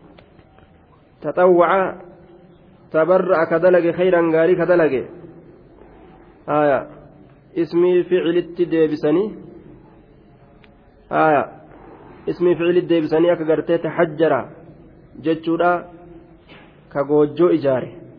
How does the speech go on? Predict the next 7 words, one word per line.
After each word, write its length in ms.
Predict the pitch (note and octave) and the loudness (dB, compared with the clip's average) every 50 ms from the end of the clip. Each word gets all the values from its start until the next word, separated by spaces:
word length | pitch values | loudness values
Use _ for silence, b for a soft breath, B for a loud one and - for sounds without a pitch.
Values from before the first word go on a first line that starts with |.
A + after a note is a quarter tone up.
| - - - - - - - - - - - - - - - - - - _ _ - - | -20 -20 -20 -20 -20 -20 -20 -20 -20 -20 -20 -20 -20 -20 -20 -20 -20 -20 _ _ -16 -8
Aya. 340 | - D3+ D#3 D#3 D3 C3 G2+ - - - - - - - - - - - - - - | -4 0 0 2 2 0 -2 -4 -10 -20 -20 -20 -20 -20 -20 -20 -20 -20 -20 -6 -2
Faman 280 | D#3 D#3+ E3+ E3+ E3+ | 2 2 4 4 2
taxawwaca. 640 | D#3+ F3 D#3+ F#3 G3 G3+ G3 F#3+ F3 C#3 C3 B2 - - - - - - - - - - - - - - - - - - - - - _ _ _ _ _ _ - _ _ _ _ _ _ _ _ - | 2 0 0 2 4 6 6 6 6 4 2 -4 -6 -12 -20 -20 -20 -20 -20 -20 -20 -20 -20 -20 -20 -20 -20 -20 -20 -20 -20 -20 -20 _ _ _ _ _ _ -20 _ _ _ _ _ _ _ _ -4
Inni 300 | E3 F3+ F#3 F#3+ G3 F#3+ | -2 -2 2 4 2 4
dalage 380 | F3 F3+ F3 E3+ E3+ E3 E3 D#3+ E3 | 4 6 4 4 6 4 4 4 4
khayran 380 | F#3 F#3+ F#3+ F#3+ F#3+ F#3+ G3 F#3+ F#3+ F3+ - - - - - - - - - - - - - - | 4 4 6 6 6 4 4 2 -4 -4 -6 -10 -14 -20 -20 -20 -20 -20 -20 -20 -20 -20 -12 -4
taxawwa'a 440 | D3 D3 D#3 D#3+ E3+ F3 F3+ F3 | -4 -2 0 2 2 4 4 4